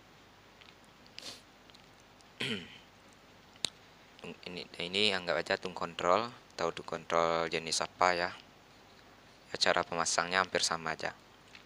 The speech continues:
Yang di sini kan ada input untuk input hik sama R-nya ya, di samping sini. Biasanya ada Sonic Boom, ada itu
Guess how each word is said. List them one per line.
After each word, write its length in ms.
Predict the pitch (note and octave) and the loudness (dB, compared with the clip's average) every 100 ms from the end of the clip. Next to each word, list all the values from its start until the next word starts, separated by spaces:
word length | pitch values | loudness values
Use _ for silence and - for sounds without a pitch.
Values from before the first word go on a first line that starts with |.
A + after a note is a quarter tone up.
| - - - - - - - - - - - - - - - - - - - - - - - - - | -20 -20 -20 -20 -20 -20 -20 -20 -20 -20 -20 -20 -20 -20 -20 -20 -20 -20 -20 -20 -20 -20 -20 -20 -4
Yang 100 | G#2 G2 | -2 0
di 40 | |
sini 220 | F#2+ G2 G#2+ | 0 0 0
kan 160 | A2 G#2+ | 0 2
ada 240 | F#2+ F#2+ | 6 8
input 400 | F#2+ F2+ - F2+ - - - - - - - | 6 4 2 2 2 -8 -20 -20 -20 -20 -18
untuk 320 | - - - - - - - - - - - F#2 | -10 -4 -4 -6 -20 -20 -20 -20 -20 -20 -14 -14
input 280 | F#2 - - - | 0 0 0 2
hik 200 | G#2 - | 2 2
sama 520 | - F2 F2 E2+ E2+ - - - - - - - | 2 4 4 0 0 -6 -18 -20 -20 -20 -20 -2
R-nya 280 | F#2 F2 F2 | 0 0 -2
ya, 120 | E2 E2+ F2+ | -4 -4 -4
di 120 | E2 | -2
samping 360 | E2+ E2 E2 | -2 -2 -4
sini. 320 | E2 E2 E2 - - - - - | -4 -8 -8 -12 -18 -20 -20 -20
Biasanya 480 | - E2+ - E2 F2 | -6 0 0 2 2
ada 160 | E2+ E2+ | 4 4
Sonic 320 | - E2+ D#2 | 4 -2 -4
Boom, 160 | - F2+ | -6 -4
ada 120 | F2 | -4
itu 240 | E2+ - | -4 -4